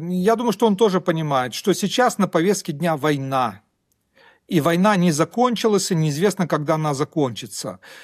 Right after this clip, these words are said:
Э, как минимум на ближайшие месяцы я не вижу предпосылок для завершения большой войны.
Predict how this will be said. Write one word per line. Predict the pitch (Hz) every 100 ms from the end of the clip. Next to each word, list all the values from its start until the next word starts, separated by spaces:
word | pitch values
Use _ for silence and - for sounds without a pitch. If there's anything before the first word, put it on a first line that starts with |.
| - -
Э, | 180 151 160
как | 156 180 220
минимум | 247 240 214 185
на | 180
ближайшие | 170 190 180 202 180 - 170
месяцы | 190 233 214 185 -
я | 160 180
не | 180 180
вижу | 214 180 175
предпосылок | 170 160 175 - 196 151
для | 165
завершения | 143 156 156 - 180 151 147
большой | 139 139 170 135
войны. | 143 151 185 233 208